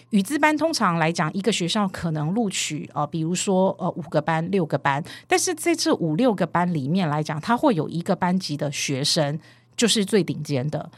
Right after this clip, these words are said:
所-，所以我们之前有遇到，就是有小朋友在小学六年级的时候，他就拿到了这个剑桥认证的P E T证书，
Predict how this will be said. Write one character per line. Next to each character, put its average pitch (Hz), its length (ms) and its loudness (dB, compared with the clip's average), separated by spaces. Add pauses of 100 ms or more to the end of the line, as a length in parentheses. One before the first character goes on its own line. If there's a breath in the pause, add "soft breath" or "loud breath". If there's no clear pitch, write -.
(140)
所-， 220 240 2
所 254 160 2
以 294 300 0
我 190 100 4
们 185 160 4
之 294 160 0
前 185 200 2
有 156 220 0 (120)
遇 240 140 -2
到， 196 220 4
就 190 120 -2
是 208 180 0
有 180 160 0
小 135 180 0
朋 165 200 -2
友 156 180 0
在 170 340 0
小 147 200 -4
学 151 180 -2
六 185 240 2
年 156 240 -2
级 147 160 -4
的 139 100 -2
时 139 220 -4
候， 175 200 2 (360 loud breath)
他 202 140 0
就 208 140 0
拿 156 180 2
到 180 180 4
了 147 120 2
这 160 160 -2
个 147 140 -2
剑 180 220 0
桥 143 240 2
认 170 220 0
证 160 180 0
的 151 140 0
P 175 220 -2
E - 20 0
T 170 180 0
证 156 240 2
书， 147 340 0